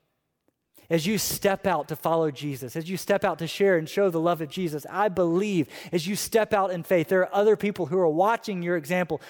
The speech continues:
who will be encouraged by your example to step up as well. This past week on our A B Cs of evangelism, we have this wonderful class. I would love if you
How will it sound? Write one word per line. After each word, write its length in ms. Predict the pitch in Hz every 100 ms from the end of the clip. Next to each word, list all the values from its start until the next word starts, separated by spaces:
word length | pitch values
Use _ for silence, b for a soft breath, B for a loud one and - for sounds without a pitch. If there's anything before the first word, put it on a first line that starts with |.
| B
who 60 | 214
will 80 |
be 160 | 190 214
encouraged 640 | 175 - 208 226 233 165
by 160 | 175 175
your 140 | 170
example 380 | 170 151 180 180
to 80 | 156
step 300 | - 190 180
up 160 | 180 175
as 140 | 156
well. 280 | 180 120 - _ _ _ _ _ - B B
This 120 | 175
past 320 | 208 196 185
week 160 | 190 185
on 100 | 170
our 100 | 165
A 180 | 175 185
B 100 | 185
Cs 320 | - 190 160
of 80 | 156
evangelism, 640 | 156 180 180 156 131 143
we 80 | 156
have 100 | 160
this 120 | 147 B B
wonderful 440 | 170 202 190 170
class. 360 | - 180 160 143
I 40 |
would 120 | 165 160
love 240 | 190 170
if 120 | 143
you 100 | 175